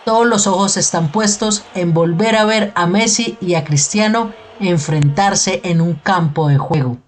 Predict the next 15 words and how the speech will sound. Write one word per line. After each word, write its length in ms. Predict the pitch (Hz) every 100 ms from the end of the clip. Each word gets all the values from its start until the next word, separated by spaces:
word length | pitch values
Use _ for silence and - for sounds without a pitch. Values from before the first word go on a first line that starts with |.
| _ _ _ _ _ _ _ _ - - _ - -
Por 160 | 208 240
este 220 | 254 247
mismo 280 | 247 240 233
grupo, 500 | 247 277 269 254 254 - -
el 180 | 185 180
Dinamo 380 | 233 220 196
de 120 | 165 143
Kiev 380 | 220 233 220 -
recibe 500 | 165 160 - 196 185
al 80 | 170
Fenerbahce 720 | - 143 139 156 175 175 -
en 80 | 135
Ucrania. 560 | 123 160 160 139 120 - - - - - - -
El 160 | 143
Dinamo, 540 | 160 233 240 240 277